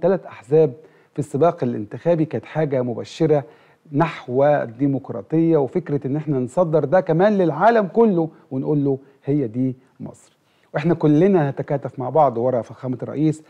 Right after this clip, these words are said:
عشان نكمل الحلم اللي احنا حلمناه نحو الجمهورية الجديدة.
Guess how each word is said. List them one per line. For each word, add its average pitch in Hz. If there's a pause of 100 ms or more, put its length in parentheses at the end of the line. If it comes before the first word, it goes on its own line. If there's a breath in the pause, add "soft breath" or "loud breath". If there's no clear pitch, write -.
(160 soft breath)
عشان 120
نكمل 160
الحلم 147
اللي 123
احنا 123
حلمناه 127 (280 soft breath)
نحو 120
الجمهورية 113
الجديدة. 101